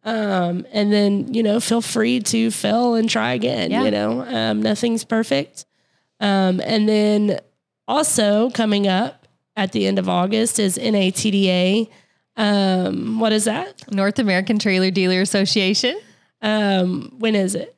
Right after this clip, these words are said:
Speaker 2: It is August twenty-ninth through the thirty-first.
Speaker 1: Where is it?
Speaker 2: Nashville,
Speaker 1: <laughs>
Speaker 2: heart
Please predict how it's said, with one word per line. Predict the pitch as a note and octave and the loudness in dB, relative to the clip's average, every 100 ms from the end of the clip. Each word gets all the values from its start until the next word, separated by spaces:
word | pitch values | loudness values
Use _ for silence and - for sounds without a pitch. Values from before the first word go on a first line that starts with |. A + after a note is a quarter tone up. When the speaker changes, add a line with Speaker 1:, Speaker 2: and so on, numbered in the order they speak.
| _ | _
Speaker 2:
It | G#3+ | -2
is | G#3 F#3+ - | 0 0 0
August | F#3+ G3+ G#3+ - | 0 0 0 -2
twenty-ninth | A#3 A#3+ B3 A3+ A3+ | -2 0 0 -2 -2
through | |
the | F#3 G3 | -4 0
thirty-first. | G3+ F#3+ A#3 G3 G3+ - - - - | 2 2 0 -2 -2 -4 -8 -12 -4
Speaker 1:
Where | G3+ | 0
is | F#3 F3 | 0 -2
it? | - - - - - | -6 -10 -12 -18 -6
Speaker 2:
Nashville, | G3+ G3 G#3+ - A3 A#3 B3+ | -2 0 0 0 0 2 2
Speaker 1:
<laughs> | |
Speaker 2:
heart | - - D#3+ A#3+ A3 D4 | 0 -2 -2 0 0 -2